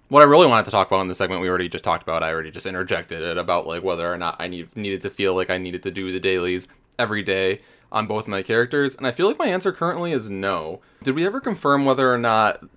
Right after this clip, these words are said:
that if you get the revered reputation on one, could I then, if I say I did that on my priest, I grind revered, exalted, whatever, I, like, with enlightened on my priest, then could I use the legendary wherever slot on my hunter?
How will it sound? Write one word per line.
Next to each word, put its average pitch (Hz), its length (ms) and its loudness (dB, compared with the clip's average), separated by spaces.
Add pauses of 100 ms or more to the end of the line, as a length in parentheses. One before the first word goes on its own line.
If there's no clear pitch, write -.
(100)
that 113 260 2
if - 180 -6
you 107 100 -8
get 113 640 -2
the 101 760 2 (880)
revered 110 520 2
reputation 101 720 0
on 95 260 -2
one, 101 340 2
could 104 240 2
I 98 140 6
then, 104 320 -2
if - 120 -8
I 113 100 0
say 120 220 2
I - 40 4
did 110 140 -4
that 107 100 2
on 101 80 -6
my 95 80 -4
priest, 92 280 -10
I 98 120 0
grind 98 240 4
revered, 92 480 0
exalted, 95 460 -2
whatever, 92 420 2
I, - 260 -2
like, 95 180 -2
with 101 160 -8
enlightened 92 460 -2
on 92 180 0
my 90 320 0
priest, - 460 -4
then 98 200 -2
could 101 180 -2
I 92 420 4 (340)
use 104 460 -4
the 92 680 2 (520)
legendary 98 500 2
wherever 92 540 2
slot 101 500 4
on 101 120 -2
my 87 100 2
hunter? 196 460 -2